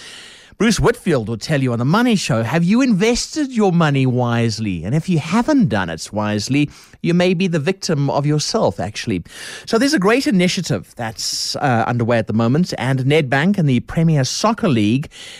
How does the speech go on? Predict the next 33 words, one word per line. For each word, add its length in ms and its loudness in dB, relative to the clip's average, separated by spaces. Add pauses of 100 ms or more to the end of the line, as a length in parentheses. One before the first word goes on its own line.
(120)
they've 160 2
announced 380 2
that 180 2
legendary 720 2
soccer 320 -2
star, 260 -2
you 180 2
know 240 2
him, 280 0
Bafana 260 -2
Bafana 340 -4
striker 460 -2
Benny 140 0
McCarthy, 580 0 (220)
he's 220 2
the 180 2
ambassador 600 2 (220)
for 140 0
its 200 -4
retail 800 0
campaign 600 0 (320)
at 100 -6
the 140 2
Nedbank 600 0
Football 440 0
and 120 0
Finance 440 -2
Summit. 340 -4
That 140 -2
was 100 -2
held 380 -2
last 500 -2
week. 340 0